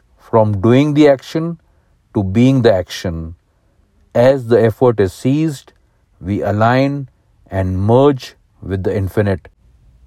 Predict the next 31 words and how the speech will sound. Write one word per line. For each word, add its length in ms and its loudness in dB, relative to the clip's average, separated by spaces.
all 280 2
the 140 0
while 480 0
being 280 2
in 120 0
a 80 0
stable 460 0
body 560 0
and 180 -4
a 60 -2
blissful 760 -4
mind. 640 -6
This 240 0
is 120 2
the 100 2
first 420 0
aspect 580 0
of 160 -4
the 100 0
fourth 440 0
pranayam 640 0
of 160 -4
Maharishi 580 0
Patanjali. 680 -4
So 320 2
simple, 600 0
yet 300 0
such 360 -2
a 60 4
treasure 380 0
house 420 -2